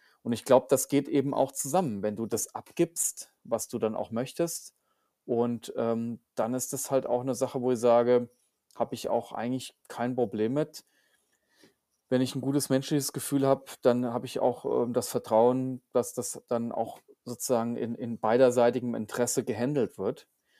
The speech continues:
Ähm, es ist ja auch umgekehrt so, ihm geht's ja genauso.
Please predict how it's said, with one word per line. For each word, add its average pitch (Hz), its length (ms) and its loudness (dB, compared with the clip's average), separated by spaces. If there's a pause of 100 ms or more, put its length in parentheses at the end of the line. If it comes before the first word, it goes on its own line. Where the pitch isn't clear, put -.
(220)
Ähm, 120 440 0 (200)
es 123 120 -6
ist 165 120 -4
ja 175 100 8
auch 135 60 -4
umgekehrt 160 500 0
so, 104 180 -2
ihm 113 140 -4
geht's 135 220 4
ja 139 100 6
genauso. 117 640 2